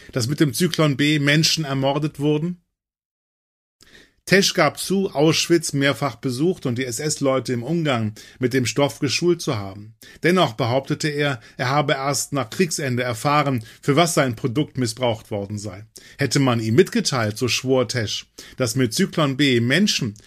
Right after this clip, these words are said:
und nicht nur Ungeziefer vernichtet wurden, hätte er die Lieferung doch sofort eingestellt. Die Aussagen zweier Angestellter erschütterten dann jedoch Bruno Teschs Verteidigung in den Grundfesten.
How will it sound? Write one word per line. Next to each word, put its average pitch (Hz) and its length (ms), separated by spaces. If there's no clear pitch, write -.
und 120 140
nicht 185 280
nur 185 160
Ungeziefer 123 600
vernichtet 113 500
wurden, 110 400
hätte 120 240
er 117 80
die 113 80
Lieferung 131 540
doch 110 120
sofort 110 400
eingestellt. - 760
Die 175 80
Aussagen 175 580
zweier 151 340
Angestellter 139 720
erschütterten 127 680
dann 107 240
jedoch 104 480
Bruno 113 320
Teschs - 460
Verteidigung 113 760
in 117 100
den 113 180
Grundfesten. 113 840